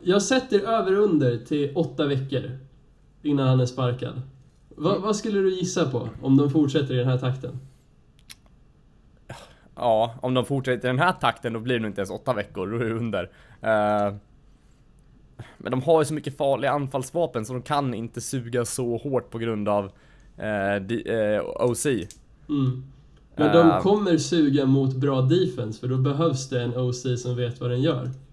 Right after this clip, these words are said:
Speaker 2: Antagligen. Eh, vi får se. Det är, det är jättesvårt att säga. Men om de fortsätter så här, så är han ju, har han ju tre veckor till eller någonting.
Speaker 1: Mm. Precis. Samt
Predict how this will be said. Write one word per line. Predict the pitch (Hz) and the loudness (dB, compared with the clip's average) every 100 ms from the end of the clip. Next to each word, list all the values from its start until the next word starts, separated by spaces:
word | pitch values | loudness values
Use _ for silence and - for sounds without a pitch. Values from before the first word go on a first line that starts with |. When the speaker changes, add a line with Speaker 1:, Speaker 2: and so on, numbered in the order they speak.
| - - - - - - | -20 -20 -20 -14 -14 -10
Speaker 2:
Antagligen. | 120 117 123 113 95 90 - | -10 -2 0 0 -2 -6 -4
Eh, | 117 117 117 95 - _ | 0 2 2 -2 -12 _
vi | 185 | -4
får | 180 | 0
se. | 175 160 101 - | 0 0 -2 -2
Det | 139 | -2
är, | 135 | 0
det | 139 | 0
är | 107 98 | -2 -4
jättesvårt | 143 139 143 | -6 -6 -8
att | - | -4
säga. | 135 104 92 | 0 0 0
Men | 135 | -2
om | 139 | -2
de | 131 | -2
fortsätter | 139 135 - | -4 -8 -8
så | 143 | -4
här, | 165 | -2
så | 120 | -2
är | 117 | -4
han | 110 104 | -4 -4
ju, | 104 104 101 - - - - | -4 -4 -6 -10 -20 -20 -8
har | 123 | -6
han | |
ju | 104 | -4
tre | 117 | -4
veckor | 104 98 107 | -4 -4 -4
till | 120 101 | -4 -4
eller | 90 | -6
någonting. | 95 98 98 - - - | -8 -8 -10 -12 -20 -4
Speaker 1:
Mm. | 151 131 117 - - - - - - | 0 0 -2 -10 -20 -20 -20 -20 -2
Precis. | 156 151 135 123 131 | 2 4 2 0 -4
Samt | 175 190 196 - | -2 0 -2 -6